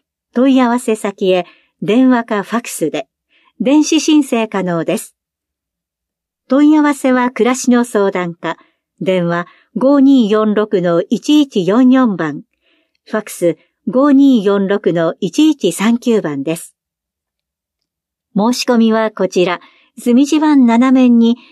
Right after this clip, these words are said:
二次元コードが掲載されています。若者のための働き方セミナー。激動する労働市場に磨くべきスキルと今の自分の活かし方。予約制。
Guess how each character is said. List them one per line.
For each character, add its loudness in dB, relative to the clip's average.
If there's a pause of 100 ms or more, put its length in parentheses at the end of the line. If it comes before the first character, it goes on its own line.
二 0
次 0
元 2
コ 0
ー 0
ド -2
が -2
掲 -2
載 -6
さ -8
れ -8
て -8
い -4
ま -8
す。 -18 (1700)
若 0
者 4
の 4
た -2
め 4
の 4
働 -2
き -18
方 -2
セ -2
ミ 0
ナ -4
ー。 -20 (640)
激 0
動 2
す -4
る 0
労 0
働 0
市 -2
場 0
に -2 (280)
磨 0
く 2
べ 0
き 0
ス -10
キ 0
ル 0
と 0
今 2
の 2
自 -2
分 2
の -2
活 -6
か -4
し -14
方。 -8 (420)
予 0
約 -2
制。 -6